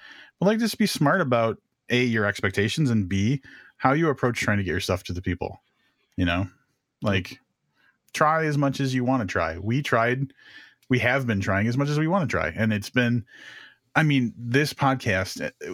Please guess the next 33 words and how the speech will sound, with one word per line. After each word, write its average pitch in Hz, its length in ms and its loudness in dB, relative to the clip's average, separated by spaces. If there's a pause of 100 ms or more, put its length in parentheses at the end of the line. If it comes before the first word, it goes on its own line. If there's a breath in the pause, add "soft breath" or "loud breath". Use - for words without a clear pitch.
at 101 220 0
the 98 120 2
low 135 420 2
level 104 320 0
of 87 100 -2
effort 98 320 0
that 98 80 0
we 104 120 2
have 90 160 -2
put 98 120 2
into 107 180 0
this 123 220 0
over 127 220 2
the 127 60 2
last 127 260 0
six 135 180 -2
and 139 80 2
a 135 60 4
half 135 160 0
years 139 300 -2 (500 loud breath)
has 135 160 2
been, 123 400 0 (340)
without 143 480 2
question, 147 340 0
the 104 80 2
most 98 220 -2
rewarding 101 440 0
experience 92 420 0
of 90 80 0
my 92 140 2
entire 85 240 -2
life. - 400 -4 (840)
Um, 90 520 0